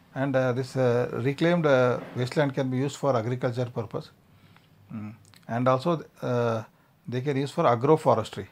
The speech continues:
uh, for, uh, <clears throat> agriculture and forestry. Otherwise, it, uh, it with lot of difficulty means they, they can be converted into forests only,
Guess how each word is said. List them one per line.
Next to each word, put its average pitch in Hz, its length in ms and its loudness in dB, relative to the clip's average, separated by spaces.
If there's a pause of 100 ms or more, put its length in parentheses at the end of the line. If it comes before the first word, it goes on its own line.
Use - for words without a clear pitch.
(560)
uh, 113 320 -10
for, - 240 -2
uh, 117 320 -2 (340)
<clears throat> 160 260 -4
agriculture 151 560 0
and 175 180 2 (560)
forestry. - 480 0 (1600)
Otherwise, 170 400 4
it, 156 260 0
uh, 127 360 4
it 127 100 -6
with 131 240 -4
lot 139 140 4
of 160 140 2
difficulty 156 460 0
means 170 180 -2
they, 135 120 -4
they 135 240 0
can 135 200 0
be 143 80 -2
converted 135 420 -2
into 131 240 -4 (320)
forests 120 460 -6
only, 95 200 -12